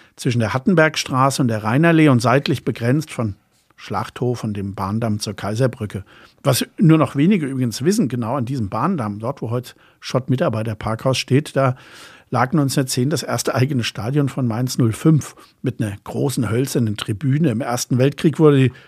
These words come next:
Spielfläche dann zum Kartoffelacker, während Tribüne und Zäune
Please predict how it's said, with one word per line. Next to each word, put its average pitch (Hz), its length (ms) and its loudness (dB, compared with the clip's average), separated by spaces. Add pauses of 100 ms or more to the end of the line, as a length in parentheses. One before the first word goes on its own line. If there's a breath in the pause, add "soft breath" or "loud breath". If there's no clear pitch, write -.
Spielfläche 156 640 0
dann 131 180 0
zum 143 160 -4
Kartoffelacker, 143 800 0
während 131 220 2
Tribüne 135 460 0
und 101 140 -4
Zäune 135 480 2